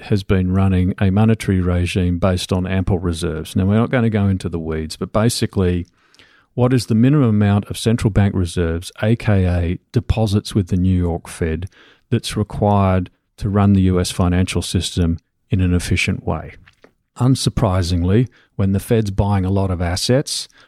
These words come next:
reserves in the system are going up. We all know that. And when the Fed's letting their balance sheet wind down,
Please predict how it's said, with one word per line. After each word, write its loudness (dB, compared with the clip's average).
reserves 2
in 2
the 4
system 0
are 0
going 2
up. -4
We -2
all 2
know 2
that. -2
And 2
when 4
the 4
Fed's 0
letting 4
their 4
balance 2
sheet 0
wind 2
down, 0